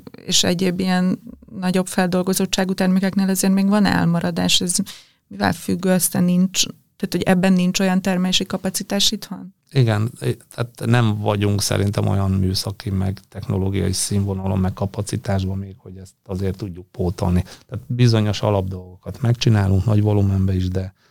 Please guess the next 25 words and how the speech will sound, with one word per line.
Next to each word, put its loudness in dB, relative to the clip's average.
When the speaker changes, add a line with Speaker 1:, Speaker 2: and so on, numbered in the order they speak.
Speaker 2:
de -2
nyilván 4
azért 4
is 0
vannak -2
importok, -2
mert -2
egyszerűen -2
nem 0
tud -14
a -4
magyar. -2
Tehát -2
tapasztalom 2
én 2
is, 0
hogy -2
még 0
akár -4
friss 0
terméken -2
belül 0
is, 0
például 2
egy, -4